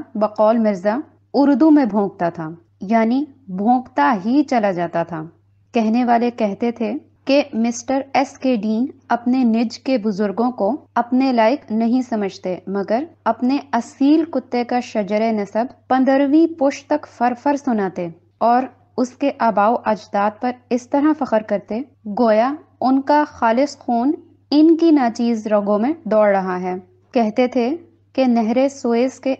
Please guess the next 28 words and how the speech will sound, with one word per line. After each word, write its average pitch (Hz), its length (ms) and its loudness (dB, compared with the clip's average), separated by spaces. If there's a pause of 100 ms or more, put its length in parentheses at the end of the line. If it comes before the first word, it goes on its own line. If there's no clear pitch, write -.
(120)
इस 262 200 -4
तरफ 226 300 -4 (220)
इतना 277 420 2
खालिस 247 520 0
और 254 160 -2
खूंखार 269 580 0
कुत्ता 220 380 -4 (260)
ढूंढने 277 520 4
से 311 160 -2
नहीं 220 260 0
मिलेगा। 180 400 -2 (320)
इसका 254 380 0
दादा 220 400 2 (260)
पन्द्रह 226 380 2
जून 214 380 -2 (140)
उन्नीस 226 300 0
सौ - 80 -4 (100)
इकतालीस 220 540 -2
को 226 180 -4 (200)
पांडेचेरी 247 640 2
में 254 220 0 (260)
देसी 240 360 2
कुत्तों 294 500 0
से 294 220 0 (200)
लड़ता 226 380 2
हुआ 240 300 0 (120)
मारा 208 300 0
गया। 175 240 -4